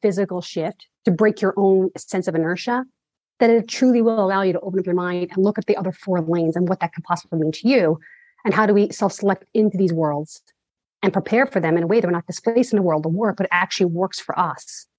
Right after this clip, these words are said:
and role modeling for the younger generations behind us. So the shift into hybrid, however you choose to define it, is for me a major point of step one, which requires a lot of technologies to support that.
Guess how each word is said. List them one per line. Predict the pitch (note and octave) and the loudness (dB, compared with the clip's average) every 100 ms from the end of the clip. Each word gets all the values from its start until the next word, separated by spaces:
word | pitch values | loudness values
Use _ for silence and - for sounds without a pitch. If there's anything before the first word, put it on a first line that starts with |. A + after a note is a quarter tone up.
| - | -2
and | C#4 C4 | 2 4
role | A3+ G#3 | 4 4
modeling | G3 - F#3+ | 2 0 -2
for | F#3 | 0
the | F#3 | 0
younger | F#3 F3 | 0 -2
generations | F3+ F3+ F3+ D#3+ | -2 -2 -4 -10
behind | - D#3 - G3 F#3 | -10 -12 -4 0 0
us. | C#3 C3+ - - - - _ | -2 -10 -18 -20 -20 -20 _
So | - A#3+ | 0 2
the | A#3+ | 2
shift | A3+ - D#4 D#4+ | -2 0 -2 0
into | B3 G#3+ | -2 -4
hybrid, | - - B3 B3 F3 E3+ | -8 -8 -2 0 0 -2
however | F#3 G#3 A3 | -2 -2 0
you | B3 | 0
choose | B3+ A#3+ F3+ | -2 -4 -4
to | F#3+ | -6
define | E3 - G#3 F3 | -6 -4 -4 -4
it, | - _ _ _ _ _ _ _ - | -8 _ _ _ _ _ _ _ 0
is | G#3 F#3 | 2 0
for | - G3 | 0 4
me | G#3 G#3 G3+ - | 4 4 2 2
a | G3+ | 0
major | G3 G3+ G#3 F#3+ F3+ | 2 2 2 0 -6
point | - F#3+ F#3+ E3+ | -8 -10 -8 -8
of | F#3 D#3+ | -6 -8
step | - - E3 - | -10 -8 -6 -4
one, | E3 D3+ F3 | -4 -2 0
which | B3+ - - - | 0 0 -8 -6
requires | G3+ - - F#3+ F#3+ | -4 -4 0 2 2
a | F#3 | 0
lot | E3+ | -2
of | |
technologies | - F#3+ F#3 F#3+ F3 F3+ | -4 -2 -2 -2 -4 -6
to | D#3+ | -10
support | - - D4 C4 | -10 0 0 2
that. | F3+ D3+ | 2 2